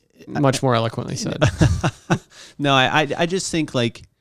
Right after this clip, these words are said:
Speaker 1: because I think there's a vacuum with that in, in our Christian leadership world. Like, so much of the stuff is spent on how to grow your church and, um, which isn't bad. Those things aren't wrong, or methods and all those things. But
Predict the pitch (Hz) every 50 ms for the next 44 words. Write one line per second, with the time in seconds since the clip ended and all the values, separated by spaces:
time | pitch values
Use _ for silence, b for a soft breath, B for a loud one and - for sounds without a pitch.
0 | _ _ _ _ _ _ _ _ _ _ _ _ _ _ _ _ _ _ _ _
1 | 143 139 - 156 139 135 127 - 151 156 147 139 117 117 101 98 104 101 107 110
2 | - - 120 107 101 98 101 101 104 - - 123 113 - - 107 107 107 - -
3 | - _ - 117 113 107 101 101 - - _ _ _ _ - 139 123 117 107 107
4 | 107 - - _ _ - 123 - - - 101 98 101 92 101 101 - - - 110
5 | - - 113 113 110 - - 107 - 110 110 107 - - - - _ _ _ _
6 | _ _ _ - - - - 131 123 123 123 113 - 120 110 95 104 - - -
7 | 117 110 104 - 110 107 - - - 117 110 101 - - 104 101 101 98 101 101
8 | 107 107 104 110 107 101 110 110 104 101 104 101 - - 110 104 104 101 - -
9 | 107 104 101 101 98 _ _ _ _ _ _ _ _ _ _ _ _ _ _ -
10 | 107 104 101 98 98 98 98 98 98 101 98 - _ _ _ _ _ _ _ _
11 | _ 123 117 - - 147 127 139 110 95 - 95 107 127 120 98 92 98 101 -
12 | 117 113 - 123 120 101 104 101 101 - - 104 101 110 113 113 113 113 113 113
13 | 107 101 98 101 104 107 - 113 110 110 104 - - 113 107 104 104 101 101 -
14 | 104 98 95 98 - - 104 101 107 104 98 - - 107 101 98 101 101 98 -
15 | - - 107 -